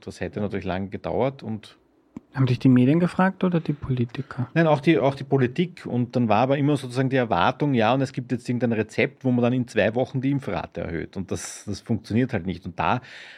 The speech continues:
Speaker 1: haben wir halt viel verspielt, weil wir einfach ganz klar sehen, wir machen jetzt auch eine, eine ökonometrische Untersuchung zu dem Thema,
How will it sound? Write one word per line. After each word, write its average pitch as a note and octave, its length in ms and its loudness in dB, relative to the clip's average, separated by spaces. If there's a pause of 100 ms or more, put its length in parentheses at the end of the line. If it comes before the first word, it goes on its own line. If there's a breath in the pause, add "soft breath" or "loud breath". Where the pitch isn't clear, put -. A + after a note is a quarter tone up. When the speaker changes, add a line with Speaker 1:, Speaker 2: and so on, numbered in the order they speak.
Speaker 1:
haben G#2 160 0
wir A#2+ 80 2
halt A#2 140 0
viel C#3 240 0
verspielt, C#3 600 -2
weil G2+ 320 -2
wir G#2 200 2
einfach F#2+ 260 -4 (500)
ganz G2+ 300 -4
klar G2 160 2
sehen, A#2 280 2
wir B2+ 80 4
machen A2 200 2
jetzt A2 160 -4
auch F#2+ 140 -2
eine, G2 180 -2
eine F#2 200 -4
ökonometrische G#2 640 -2
Untersuchung C#3 480 -2
zu B2 120 -8
dem G#2 180 -4
Thema, A#2 400 -2